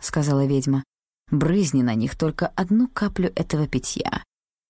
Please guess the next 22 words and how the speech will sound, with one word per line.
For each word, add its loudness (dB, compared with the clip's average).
и 2
их -2
руки 0
и 2
пальцы -2
разлетятся -2
на 0
тысячи -4
кусков». -8
Но 4
русалочке 0
это -2
не 2
понадобилось. -2
Полипы 0
с -2
ужасом 0
отворачивались, -2
едва 2
завидев 0
напиток, -2
сверкавший -2